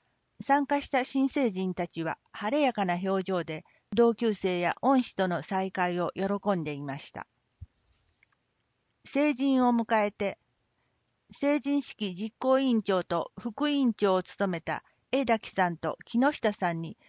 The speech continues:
成人式を迎えた感想や今後の抱負をインタビューしました。成人式実行委員長、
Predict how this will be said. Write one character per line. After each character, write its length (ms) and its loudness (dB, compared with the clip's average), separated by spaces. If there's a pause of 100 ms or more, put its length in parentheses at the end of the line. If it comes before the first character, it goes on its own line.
(220)
成 260 0
人 220 2
式 320 -2
を 60 4
迎 340 0
え 80 -4
た 140 -2
感 260 -2
想 260 0
や 220 -4 (300)
今 260 4
後 140 4
の 160 2
抱 240 2
負 200 -2
を 120 2
イ 80 0
ン 100 2
タ 140 -2
ビ 100 -6
ュ 40 -2
ー 40 -6
し 160 -10
ま 140 -6
し 120 -16
た。 160 -10 (1500)
成 280 0
人 200 2
式 360 -10
実 200 -12 (120)
行 200 4
委 60 0
員 180 2
長、 360 -4